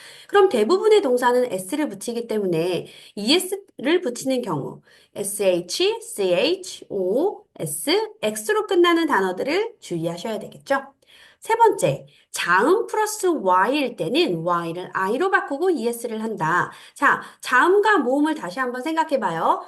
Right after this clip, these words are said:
영어에서의 모음은 A, E, I, O, U 이렇게 다섯 가지가 있는데요. 이 모음을 뺀 나머지 알파벳을 우리는 자음이라고 합니다. 자음의 Y가 왔을 때는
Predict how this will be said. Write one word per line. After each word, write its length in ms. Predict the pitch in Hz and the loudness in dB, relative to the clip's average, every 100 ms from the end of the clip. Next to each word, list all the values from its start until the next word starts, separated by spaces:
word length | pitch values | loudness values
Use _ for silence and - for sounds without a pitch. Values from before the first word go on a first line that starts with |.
| - - | -16 -6
영어에서의 680 | 185 220 269 381 370 320 285 | -2 2 2 2 0 -2 -4
모음은 760 | 190 180 185 175 220 370 427 - | -4 -4 -4 -4 -2 -2 -4 -6
A, 540 | 190 180 214 320 403 370 | -6 -4 -2 0 0 -2
E, 440 | 233 285 349 359 - | -6 -4 -4 -6 -8
I, 480 | 202 190 196 302 349 - | -4 -2 -2 -4 -4 -4
O, 340 | 175 165 - 220 | -4 -4 -8 -6
U 320 | 269 254 - _ - | -4 -4 -6 _ -10
이렇게 380 | 214 208 208 202 | -8 -6 -6 -6
다섯 320 | 160 190 233 | -6 -8 -2
가지가 320 | 240 202 185 | -2 -2 -2
있는데요. 500 | 160 147 147 302 - - - 285 | -2 -2 2 2 2 -4 -6 2
이 160 | 285 | 2
모음을 600 | 208 214 294 339 330 320 | 2 2 4 4 4 0
뺀 300 | 320 311 285 | -2 2 2
나머지 480 | 165 165 233 294 285 | 2 0 -2 0 0
알파벳을 540 | 226 220 196 180 339 | -2 -4 -4 -2 0
우리는 340 | 277 180 196 202 | -2 -2 -4 -4
자음이라고 640 | - 156 180 208 165 147 | -2 0 0 -2 -4 -6
합니다. 520 | 185 185 143 - - _ - - - | -4 -4 -4 -8 -10 _ -20 -20 -16
자음의 640 | - 202 196 277 381 403 381 | -2 4 6 6 6 6 4
Y가 500 | 190 180 190 190 202 | 4 2 2 0 -2
왔을 380 | 190 - 185 | -4 -6 -8
때는 380 | 185 180 302 427 | -4 0 2 2